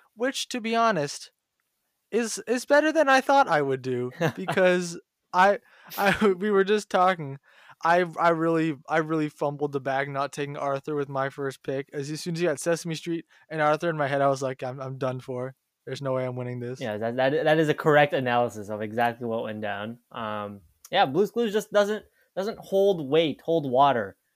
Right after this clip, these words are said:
Speaker 2: compared to Arthur, particularly among older generations, because, you know, Arthur, nostalgic, solid message, and it just ended, like, last week. So, you know, I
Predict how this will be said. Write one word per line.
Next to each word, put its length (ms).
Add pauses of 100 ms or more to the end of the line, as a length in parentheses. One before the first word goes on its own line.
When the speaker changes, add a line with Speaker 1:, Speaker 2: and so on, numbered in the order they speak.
Speaker 2:
compared 340
to 100
Arthur, 520 (220)
particularly 540
among 240
older 240
generations, 520
because, 440
you 80
know, 120
Arthur, 480 (300)
nostalgic, 720 (400)
solid 380
message, 560 (260)
and 160
it 60
just 200
ended, 300
like, 300
last 320
week. 300
So, 260
you 140
know, 120
I 560